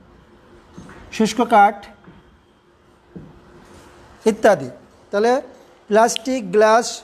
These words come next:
শুষ-, কি শুষ্ক কাঠ, এগুলো কি? বিদ্যুৎ অপরিবাহী পদার্থ। ঠিক আছে? এর ভিতর দিয়ে প্লাস্টিক বা গ্লাস বা শুকনো কাঠ এরা কি বিদ্যুৎ পরিবহন করতে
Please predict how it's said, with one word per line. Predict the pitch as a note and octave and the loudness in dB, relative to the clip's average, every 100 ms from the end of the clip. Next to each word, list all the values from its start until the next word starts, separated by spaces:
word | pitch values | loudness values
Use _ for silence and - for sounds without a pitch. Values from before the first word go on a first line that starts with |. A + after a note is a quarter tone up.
| _ | _
শুষ-, | - - A#3+ A3 - - | -18 -10 -10 -10 -14 -12
কি | A3+ | -10
শুষ্ক | B3+ B3 - - A#3 | -8 -8 -8 -6 -2
কাঠ, | G#3 G#3+ B3 - | 2 2 0 -8
এগুলো | G#3+ F3 G3+ A3 | -6 -4 -4 -4
কি? | A#3+ | -6
বিদ্যুৎ | G3+ G3+ F3+ A#3+ | -8 -8 -8 -4
অপরিবাহী | G#3 F#3 F#3+ F#3 A#3+ G#3 | -4 -2 -4 -2 -4 -6
পদার্থ। | D#3 C#3+ - A2+ - _ _ _ _ _ _ - | -8 -8 -12 -20 -20 _ _ _ _ _ _ 0
ঠিক | A#3+ | 0
আছে? | C4 G3+ C#3+ - _ _ _ - | 2 -2 -8 -14 _ _ _ -6
এর | G#3+ A#3 | -4 -2
ভিতর | B3 B3+ | 0 0
দিয়ে | G3+ A#3 G#3 A#3 A#3 - - _ _ _ | 0 0 2 0 -4 -16 -20 _ _ _
প্লাস্টিক | G#3 G#3+ G#3+ - A3+ G3 | -2 0 -2 -6 -6 -2
বা | G3 | -2
গ্লাস | F#3 G3+ G3+ G#3+ G#3+ - | 0 2 2 2 -2 -12
বা | E3+ F3+ | -6 -6
শুকনো | - A3 A3 A3 | -6 -12 -10 -6
কাঠ | G#3+ G#3+ | -4 -2
এরা | G3+ G3+ | -2 -2
কি | G#3+ | -2
বিদ্যুৎ | F#3+ F3+ G#3 G3 | -6 -6 -6 -4
পরিবহন | F#3+ G#3+ G#3+ | -2 -4 -4
করতে | F#3 F3+ A#3 | -8 -2 -2